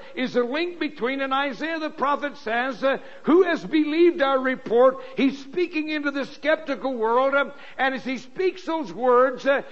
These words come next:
he lets us understand there's a link between believing and seeing God move. And so we want to understand that tonight, because the Bible says, uh,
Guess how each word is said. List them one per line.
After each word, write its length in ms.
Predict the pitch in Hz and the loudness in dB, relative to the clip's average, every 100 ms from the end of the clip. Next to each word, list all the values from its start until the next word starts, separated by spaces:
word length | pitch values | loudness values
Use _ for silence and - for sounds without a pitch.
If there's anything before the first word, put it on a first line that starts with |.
| - - | -12 -2
he 160 | 277 | -2
lets 260 | 285 330 330 | 2 0 0
us 180 | 294 277 | -4 -2
understand 680 | 285 277 233 - 269 277 262 | -2 -2 -8 -2 -2 0 -2
there's 200 | 254 202 | 0 0
a 140 | 240 | -2
link 380 | 240 311 349 330 | 0 -2 -2 -4
between 420 | 311 247 294 262 | -4 -2 -4 -2
believing 800 | 262 262 339 294 139 127 147 165 - - | -4 4 6 6 2 -6 -8 -12 -14 -12
and 160 | 127 123 | -12 -12
seeing 440 | - 247 262 202 | -12 -10 -8 -6
God 300 | 180 208 160 | -2 -2 -2
move. 380 | 165 180 113 85 - - - - - - - - - - - - - | 0 0 -2 -10 -16 -20 -20 -20 -20 -20 -20 -20 -20 -20 -20 -20 -20
And 100 | 98 | -16
so 160 | - 143 | -6 -4
we 140 | 151 | -2
want 240 | 160 190 190 | 0 -2 -2
to 80 | |
understand 580 | 170 151 - - 185 165 | -6 -6 -10 -10 -8 -6
that 220 | 123 120 | -8 -10
tonight, 440 | - 110 107 107 127 - - - | -12 -12 -10 -10 -12 -16 -20 -14
because 340 | 113 117 135 113 | -12 -6 -8 -8
the 80 | 120 | -6
Bible 440 | 165 202 156 131 | -4 -2 -4 -10
says, 520 | - 113 110 113 110 | -10 -10 -8 -10 -10
uh, 140 | 117 | -10